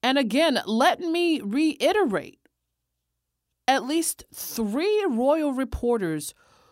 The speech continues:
who very consistently write glowing articles about Will and Kate and tell lies about Harry and Meghan,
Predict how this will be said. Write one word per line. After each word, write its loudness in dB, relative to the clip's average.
who 0
very 0
consistently -2
write -2
glowing 4
articles -2
about -2
Will -2
and -2
Kate -10
and -6
tell 2
lies 4
about 2
Harry 0
and 2
Meghan, 0